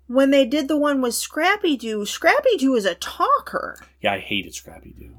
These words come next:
Speaker 1: Well, a lot of people do. But
Speaker 2: Oh, yeah. Scoo-, Megan, Scooby-Doo's a dog. He doesn't have human vocal cords. He's doing the best he can.
Speaker 1: <laughs> I'm not giving him a hard
Speaker 2: <laughs>
Speaker 1: time. I'm just saying I think it's interesting that Scrappy is like, "Hey,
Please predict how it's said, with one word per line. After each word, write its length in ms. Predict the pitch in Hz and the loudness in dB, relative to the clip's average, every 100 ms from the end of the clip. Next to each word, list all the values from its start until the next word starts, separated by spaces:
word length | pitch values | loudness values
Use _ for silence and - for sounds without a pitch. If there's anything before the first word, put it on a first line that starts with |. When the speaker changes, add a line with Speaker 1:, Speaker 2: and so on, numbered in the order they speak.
| - | -6
Speaker 1:
Well, 240 | 254 262 | 0 0
a 60 | - | 0
lot 280 | 233 247 247 | -4 0 0
of 100 | 240 | -2
people 280 | 226 - 180 | -10 -10 -10
do. 360 | 151 123 196 - _ _ | -8 -8 -12 -18 _ _
But 140 | 220 | -2
Speaker 2:
Oh, 40 | 160 | 0
yeah. 180 | 165 - - - | -2 -4 -12 -10
Scoo-, 280 | - 214 | -6 -2
Megan, 280 | 190 233 139 | 0 2 0
Scooby-Doo's 580 | 117 - 220 226 233 208 | -2 -6 -6 -4 -6 -6
a 40 | 156 | -8
dog. 480 | 123 160 185 95 | -6 -4 -4 -6
He 140 | - 151 | -8 -2
doesn't 240 | 185 202 | -2 0
have 280 | 175 208 214 | 2 2 0
human 300 | 165 151 131 | 0 0 0
vocal 340 | 135 214 175 110 | 0 -2 -2 -6
cords. 240 | 107 104 | -6 -6
He's 140 | 170 170 | -6 -4
doing 220 | 240 254 | -2 0
the 60 | 170 | 0
best 280 | 165 160 | 0 -2
he 80 | 131 | -4
can. 540 | 117 220 277 196 - - - | -8 -6 -4 -4 -4 -8 -12
Speaker 1:
<laughs> 180 | - 285 | 2 6
I'm 220 | 359 359 | 6 6
not 280 | 294 440 - | 4 2 2
giving 260 | 262 330 349 | -2 0 0
him 140 | 277 | 0
a 80 | 240 | 0
hard 280 | - 622 - 762 | -2 4 4 4
Speaker 2:
<laughs> 80 | - | 2
Speaker 1:
time. 520 | 302 359 202 196 214 - - 330 | 2 4 4 2 0 0 0 0
I'm 220 | 330 339 349 | 6 6 6
just 220 | 370 - | 2 2
saying 200 | 311 262 | 4 6
I 80 | 254 | 6
think 160 | 262 | 6
it's 140 | 247 208 | 4 0
interesting 600 | 269 330 - 330 - 208 | -4 -4 -2 -2 2 2
that 160 | 202 180 | 2 -2
Scrappy 580 | - - 233 269 294 208 | -4 2 4 4 2 -2
is 120 | 190 | -2
like, 160 | 196 | -2
"Hey, 60 | 175 | -2